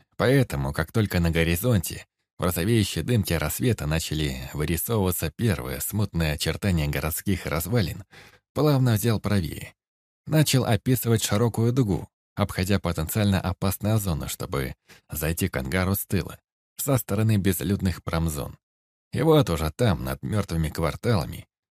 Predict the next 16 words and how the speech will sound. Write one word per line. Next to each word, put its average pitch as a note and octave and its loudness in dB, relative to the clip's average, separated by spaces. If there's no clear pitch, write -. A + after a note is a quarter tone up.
предстояло A2+ 0
сориентироваться F#2+ 0
и D2 -2
найти D#2+ 0
заветный E2 -2
пустырь. - -6
Оно, D3 2
конечно, C3+ 4
не A#2+ 6
было B1 -4
единственным F2 0
возможным D#2+ 0
убежищем. F#2+ -2
Город A2 2
не G2+ 6
степь, - -8